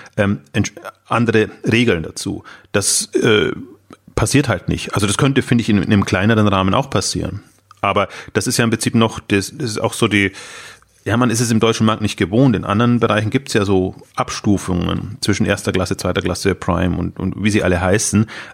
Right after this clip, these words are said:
Ähm, also vielleicht ist das, vielleicht wird man's auch dazu kommen lassen, dass irgendwann dadurch ja auch das Bewusstsein <laughs> steigt, ne? Dann wird nur noch,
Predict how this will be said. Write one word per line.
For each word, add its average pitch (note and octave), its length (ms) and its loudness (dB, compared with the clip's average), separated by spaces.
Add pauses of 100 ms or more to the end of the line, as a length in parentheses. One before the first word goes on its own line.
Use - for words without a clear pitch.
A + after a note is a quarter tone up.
(100)
Ähm, F#2+ 360 0 (280)
also G2+ 180 -2
vielleicht A2 300 0
ist - 160 -2
das, - 360 -4
vielleicht - 240 -2
wird G#2 100 2
man's G2 120 0
auch - 120 -4
dazu G2+ 260 0
kommen G#2 220 0
lassen, G2 240 -2
dass F#2 100 -4
irgendwann G2 440 0 (100)
dadurch G2 280 0
ja F#2+ 100 0
auch F2+ 80 -4
das - 120 -4
Bewusstsein F#2+ 500 0 (560)
<laughs> - 540 -14
steigt, - 480 -4
ne? C3+ 180 0
Dann - 260 -6
wird A2 140 2
nur A#2+ 140 6
noch, C3+ 240 2